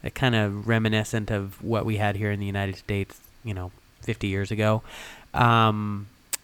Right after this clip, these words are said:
and, uh, so, uh, he's kinda the, uh, progressive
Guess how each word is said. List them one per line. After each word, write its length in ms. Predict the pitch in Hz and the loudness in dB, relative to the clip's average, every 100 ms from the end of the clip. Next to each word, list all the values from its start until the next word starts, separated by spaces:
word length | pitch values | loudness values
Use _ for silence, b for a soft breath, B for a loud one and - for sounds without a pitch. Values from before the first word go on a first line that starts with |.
| _ | _
and, 520 | - 123 113 110 107 107 | 2 4 6 6 4 4
uh, 180 | 107 | 2
so, 480 | 107 - 107 107 90 | 2 2 2 2 0
uh, 400 | 78 76 78 78 | -4 -4 -4 -4
he's 300 | 78 120 117 | -6 -6 -6
kinda 420 | - 113 104 101 98 110 - - - | -6 -6 -4 -6 -8 -16 -20 -20 -14
the, 280 | 98 101 101 | -12 -10 -8
uh, 260 | - - - 71 - | -8 -10 -10 -14 -10
progressive 600 | - 107 117 113 113 101 | -10 -2 -2 -2 -6 -6